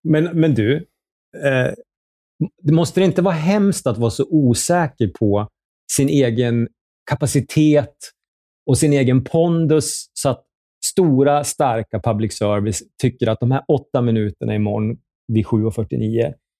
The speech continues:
är så problematiska och jobbiga så att de måste liksom ringa flera gånger och försäkra sig om att vi inte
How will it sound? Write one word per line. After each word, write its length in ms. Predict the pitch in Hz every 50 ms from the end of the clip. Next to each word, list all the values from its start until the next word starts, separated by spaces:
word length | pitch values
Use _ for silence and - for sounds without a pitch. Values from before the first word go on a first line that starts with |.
| _ _ _ _ _ _ _ - -
är 60 | 156
så 140 | - - 175
problematiska 800 | - - 185 160 175 170 160 170 180 185 160 - 139 - - 135
och 60 | 123
jobbiga 520 | 120 135 135 120 113 110 127 123 120 127 -
så 120 | - 135
att 60 | 117
de 120 | - 147 147
måste 320 | 156 147 131 - - 143
liksom 280 | 135 127 - 139 131 131
ringa 260 | 147 139 139 147 147
flera 200 | - 143 131 123
gånger 320 | 117 135 127 117 113 113
och 80 | 117 -
försäkra 540 | - - - - 156 156 156 127 - 127 -
sig 120 | - 123
om 100 | 107 110
att 120 | 110 90
vi 120 | 98 110 110
inte 160 | 104 98 -